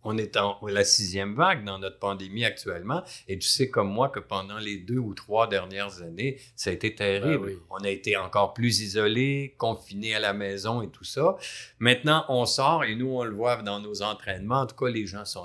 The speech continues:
Speaker 2: Ah ouais.
Speaker 1: tellement heureux de se retrouver, là, ça
Speaker 2: <laughs> Ben
Speaker 1: va
Speaker 2: oui,
Speaker 1: prendre.
Speaker 2: c'est clair, c'est
Speaker 1: C'est,
Speaker 2: clair.
Speaker 1: tu sais, alors, tout ça pour dire que, et la dernière, la dernière qui constitue un élément important pour la santé mentale, c'est le stress chronique.
Speaker 2: Mhm.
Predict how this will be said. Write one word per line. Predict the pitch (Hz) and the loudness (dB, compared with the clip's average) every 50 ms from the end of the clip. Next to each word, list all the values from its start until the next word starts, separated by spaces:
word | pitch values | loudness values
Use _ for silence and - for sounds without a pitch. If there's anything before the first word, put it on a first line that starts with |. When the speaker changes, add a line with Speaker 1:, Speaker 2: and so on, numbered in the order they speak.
| - | -4
Speaker 2:
Ah | 139 127 131 127 | 0 2 2 4
ouais. | |
Speaker 1:
tellement | 123 131 113 107 110 113 113 110 107 | 4 4 4 2 0 -4 -6 -6 -6
heureux | 104 101 98 151 | -6 -6 -6 -4
de | - - | -2 -2
se | 175 139 | -2 -2
retrouver, | - 185 - - 135 123 110 175 - 113 - | -2 -4 -6 -6 -8 -4 -2 0 0 0 0
là, | - - 135 | -2 0 0
ça | 143 - 120 | 0 2 8
Speaker 2:
<laughs> | - | 8
Ben | 139 139 | 10 10
Speaker 1:
va | 143 | 10
Speaker 2:
oui, | 147 147 135 | 6 4 4
Speaker 1:
prendre. | - 147 160 143 107 | 2 0 -2 -4 -4
Speaker 2:
c'est | 104 | 0
clair, | 110 113 117 113 107 98 101 | 2 4 4 4 2 0 -4
c'est | 101 - - - 135 120 107 | -6 -2 0 2 4 2 2
Speaker 1:
C'est, | - | 0
Speaker 2:
clair. | 110 104 98 - | -4 -8 -8 0
Speaker 1:
tu | - 170 | 4 6
sais, | 190 208 202 - | 6 6 8 6
alors, | 127 127 135 143 143 - - - _ _ _ _ _ _ - - - - _ _ - _ _ _ _ | 6 8 8 8 6 6 0 -14 _ _ _ _ _ _ -20 -20 -20 -20 _ _ -20 _ _ _ _
tout | - 226 | 0 2
ça | 214 - 247 262 | 8 12 12 12
pour | 269 - 185 170 139 | 12 12 4 2 2
dire | 127 135 170 214 214 - | 4 6 6 6 6 6
que, | - 170 170 175 170 - - | 4 6 6 6 4 4 6
et | 196 226 | 6 8
la | 226 208 170 147 | 8 8 6 6
dernière, | 131 143 135 120 123 139 147 160 190 233 247 233 - _ | 6 4 4 4 2 2 4 4 4 4 2 -2 -4 _
la | 113 110 107 | -2 -2 -2
dernière | 101 110 117 107 113 113 123 131 143 135 - _ _ | 2 2 2 2 2 0 0 0 0 0 -2 _ _
qui | - 226 220 233 | -2 -2 -2 2
constitue | - 165 147 131 - - - 123 110 - - - 143 | 2 2 4 4 2 0 0 -2 -8 -8 -6 -4 -2
un | 131 123 120 | -2 0 0
élément | 113 107 107 107 107 113 113 - | 0 0 -2 -2 -2 -4 -4 -2
important | 156 165 170 165 139 127 - - - 135 139 | -2 -2 2 4 2 2 2 0 -4 -4 -4
pour | 127 127 120 | -2 -2 0
la | 113 107 | 0 0
santé | 104 - 117 107 98 - 117 | 0 -2 -4 -6 -8 -8 -6
mentale, | 107 98 98 95 - - 104 110 127 135 123 | -6 -4 -6 -6 -6 -4 -2 -2 -2 -2 0
c'est | - - - 131 123 120 | 0 0 2 0 -2 -2
le | 110 104 95 | -2 -2 -2
stress | - - - - - - 110 110 - - - - _ | -2 -2 -6 -8 -6 -6 -4 -4 -4 -8 -10 -12 _
chronique. | - - 95 98 87 82 80 76 - _ _ _ | -10 0 0 0 0 0 -8 -12 -14 _ _ _
Speaker 2:
Mhm. | 107 104 101 95 90 - - 156 160 139 | -6 -4 -4 -6 -8 -2 2 4 4 4